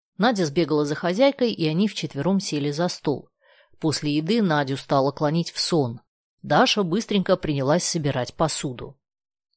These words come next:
«Не надо, я сама потом помою», распорядилась Надя. «Надюша, дове иль баньо? Где уборная?» спросил вдруг Карло. «Во дворе, за домом, такая маленькая будочка».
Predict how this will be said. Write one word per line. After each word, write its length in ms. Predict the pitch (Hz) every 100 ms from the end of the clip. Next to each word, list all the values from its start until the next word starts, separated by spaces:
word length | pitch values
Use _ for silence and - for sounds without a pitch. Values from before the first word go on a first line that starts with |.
| _ -
«Не 160 | 180 220
надо, 460 | 240 151 123 - -
я 200 | 165 180
сама 340 | - 208 208
потом 320 | - 139 147 131
помою», 500 | 151 151 135 123 - _ _ -
распорядилась 840 | 156 - 160 165 147 143 147 -
Надя. 460 | 175 135 123 117 _ _ _ _ _ _ _ _ _
«Надюша, 680 | - 151 143 247 - 135 - _ _ _ _ _
дове 420 | 156 165 151 285
иль 220 | - 220 175
баньо? 540 | 190 220 135 - - _ _ _ _
Где 360 | - 127 156 214
уборная?» 760 | - 226 220 226 135 120 123 _ _
спросил 540 | - - 214 180 165
вдруг 300 | 131 135 156
Карло. 480 | - 185 131 120 - _ _ _ _ _ _ _ _ -
«Во 160 | 160 214
дворе, 500 | 302 339 180 127 -
за 220 | 170 247
домом, 400 | 247 214 143 123
такая 280 | - 170 170
маленькая 460 | 185 185 139 165 160
будочка». 640 | 180 185 160 - 139